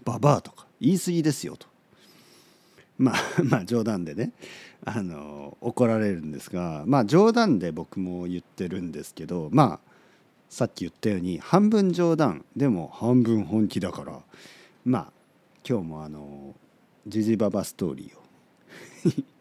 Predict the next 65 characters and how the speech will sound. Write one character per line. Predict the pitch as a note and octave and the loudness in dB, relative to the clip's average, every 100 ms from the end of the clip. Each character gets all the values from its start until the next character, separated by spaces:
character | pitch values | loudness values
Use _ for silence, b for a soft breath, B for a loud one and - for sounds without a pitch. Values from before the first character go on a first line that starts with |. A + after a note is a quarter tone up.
| _ | _
<laughs> | _ _ | _ _
ま | C#3+ - | -2 -2
あ | - | -2
ま | |
あ、 | C3+ _ _ _ _ B B B B | -14 _ _ _ _ B B B B
半 | - F#3 | 4 6
分 | G3+ F#3 | 8 6
冗 | D#3+ D#3 | 8 8
談 | C#3+ G2 | 8 2
だ | |
か | D2 | -6
ら | E2+ | -14
ね。 | B2 A2+ _ _ _ _ b b b | -10 -10 _ _ _ _ b b b
僕 | B2+ A#2+ E3+ | -6 2 4
は | D#3 | 6
あ | |
の、 | D3 C3+ C3 C3 - | 6 4 2 0 0
お | C3 | 0
じ | D#3+ | 0
い | E3+ | -2
ち | - E3+ | -2 2
ゃ | |
ん | D3 | 4
子 | A2 F#2 | 2 -6
だ | E2 | -8
し、 | - | -8
お | E2+ | -6
ば | F#2 A#2 | 0 0
あ | A2+ | 0
ち | - | -4
ゃ | A2+ | -4
ん | E2+ | -4
子 | E2 | -12
だ | C#2 | -12
か | - | -14
ら、 | C#2+ C#2+ C#2+ _ _ _ _ _ _ _ _ | -14 -14 -18 _ _ _ _ _ _ _ _
お | - A2 | -4 0
じ | B2+ | 2
い | |
ち | A2+ - | 2 -2
ゃ | |
ん | G2 | -4
子、 | - D#2+ | -4 -10
お | G2 | -4
ば | A2+ | -2
あ | A2 | -2
ち | - | 0
ゃ | A2+ | -2
ん | |
子 | F2 - | -2 -10
っ | - - | -14 -10
て | E2 | -8
い | |
う | E2+ | -4
の | B2 | 2
は、 | D3 F#2+ | 2 2
ま | F#2 | -4
あ、 | - _ | -8 _
子 | - C3+ | -2 2
供 | C3 | 4
の | C3 C3 | 4 4
時 | C3+ G2 | 0 -2
に | F2+ E2 | -4 -4
ず | |
っ | F#2 | -8